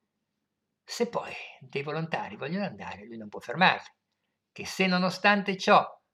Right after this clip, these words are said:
non mancassero fra i nostri sudditi coloro che sono trasportati dall'esempio degli altri italiani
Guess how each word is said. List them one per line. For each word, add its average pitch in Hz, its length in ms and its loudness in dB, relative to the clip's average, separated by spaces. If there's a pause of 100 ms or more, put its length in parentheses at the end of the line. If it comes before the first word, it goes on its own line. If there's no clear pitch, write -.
(100)
non 131 180 -12
mancassero 139 680 4
fra 127 140 -6
i 135 60 -4
nostri 165 360 -2
sudditi 135 540 -6
coloro 151 480 4
che 127 140 -8
sono 135 220 -6
trasportati 143 840 2
dall'esempio 131 720 -2
degli 123 220 -6
altri 156 320 2
italiani 233 600 -8